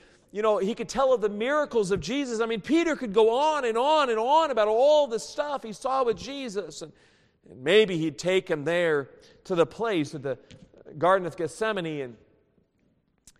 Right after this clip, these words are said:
he said, "This is where our, my, our Lord was betrayed." Or maybe he'd take him to the upper room and said, "This is where we had our last Passover." Or maybe he'd take him to the place where he sat and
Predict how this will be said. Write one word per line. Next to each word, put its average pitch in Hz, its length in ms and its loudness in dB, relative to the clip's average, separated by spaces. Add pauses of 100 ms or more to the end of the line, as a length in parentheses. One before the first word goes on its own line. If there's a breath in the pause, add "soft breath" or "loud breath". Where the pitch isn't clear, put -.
he 139 80 -16
said, 127 240 -12
"This 143 240 -4
is 123 100 -14
where 139 160 -6
our, 123 280 -6
my, 120 300 -12 (200)
our 123 100 -12
Lord 120 460 -8
was - 480 -20 (1040)
betrayed." 131 640 -12 (1200)
Or 107 60 -20
maybe 151 320 2
he'd 131 140 -6
take 170 220 -6
him 139 80 -10
to 123 60 -12
the 135 120 -2
upper 151 180 -4
room 143 360 -6
and 120 120 -16
said, 127 180 -12
"This 143 180 -8
is 123 80 -14
where 135 140 -8
we 131 100 -8
had 127 140 -6
our 127 80 -6
last 127 320 -8
Passover." 123 720 -10 (300 soft breath)
Or 127 100 -8
maybe 196 300 4
he'd 170 160 -6
take 202 300 -4
him 170 140 -6
to 151 100 -14
the 143 100 -6
place 170 500 -6
where 156 100 -6
he 143 100 -4
sat 156 520 -10
and 123 140 -14